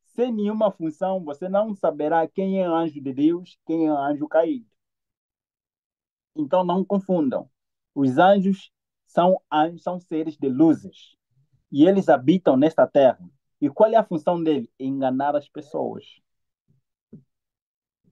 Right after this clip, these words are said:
Tudo que eles fazem, utilizam, até, cada época eles vão utilizando as coisas mais sofisticadas para enganar o povo. Em cada geração. Nós vivemos com uma geração digital.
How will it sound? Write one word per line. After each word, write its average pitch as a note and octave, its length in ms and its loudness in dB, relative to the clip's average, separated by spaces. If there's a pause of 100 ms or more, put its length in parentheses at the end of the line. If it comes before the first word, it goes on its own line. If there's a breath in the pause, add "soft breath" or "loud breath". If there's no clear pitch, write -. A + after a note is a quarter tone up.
(200)
Tudo A#3+ 340 4
que A#3 100 0
eles A#3 220 2
fazem, E3+ 560 4
utilizam, F#3 800 0
até, - 360 -6
cada G#3+ 360 4
época G3+ 380 -4
eles G3 140 -4
vão G3 180 4
utilizando E3 720 -4 (320)
as D#3+ 220 -4
coisas G#3 380 0
mais B3+ 340 4
sofisticadas F3 880 -4
para D3+ 160 -2
enganar D3 440 -2
o E3 60 -4
povo. D#3 440 -2 (1400)
Em D#3+ 160 0
cada F3 340 2
geração. D#3+ 480 -2
Nós E3+ 240 -2
vivemos F3 400 -4
com D#3 80 -8
uma D3 140 -2
geração D3 420 -6
digital. C3+ 720 2